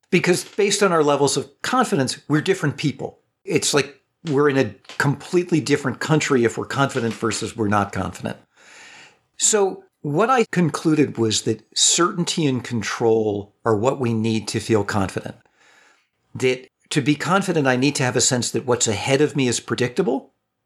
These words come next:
that I can see a road, a path that's clear,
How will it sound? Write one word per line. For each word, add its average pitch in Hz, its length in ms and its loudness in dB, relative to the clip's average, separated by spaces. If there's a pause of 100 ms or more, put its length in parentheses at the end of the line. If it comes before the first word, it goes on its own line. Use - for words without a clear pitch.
(140)
that 104 160 0
I 117 120 2
can 107 200 -6
see - 400 0
a 135 60 2
road, 131 460 2
a - 60 -2
path 127 420 -2
that's - 220 0
clear, 147 480 0